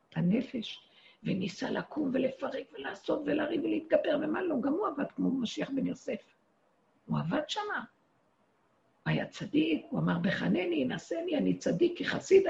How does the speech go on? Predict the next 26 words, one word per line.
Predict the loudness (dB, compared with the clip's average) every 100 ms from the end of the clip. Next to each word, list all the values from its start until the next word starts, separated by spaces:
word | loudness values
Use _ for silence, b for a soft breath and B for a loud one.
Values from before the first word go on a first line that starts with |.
| 0 _ -2
אני, | 0 -2
כי | -2
צדיק | 0 0 0 -4
אני." | -6 -6 -8 -16 -20 _ _ _ _ _ _ _ -6
עד | -4 -4
שבסוף | -4 -4 -6 -4 -2 -2 -6 _ _ _ _ _ _ _ _ _
כלו | -4 0 0 -2 -14
כל | -6 -2 0 0 0 0 2
הניסיונות. | 0 -2 -4 -4 -4 -6 _ _ _ _ -4
הוא | -2
הגיע | 2 2
למקום | 2 -2 -2 -4
שאמר, | -4 -2 0 -2 -4 _ _ _ _ _ _ _
"עוד | 2 4
ניסיון | 4 2 2 2
אחד | 0 -2 2
אני | 4
מת. | 4 2 -2 -12 _ _ _ _ _ _ _ _ 0
אני | 2
לא | 4 2
מוכן | 0 0
למות, | 2 2 2 2
לא | 4
אמות | 4 2
כי | 0 0
אחיה." | 0 0 -2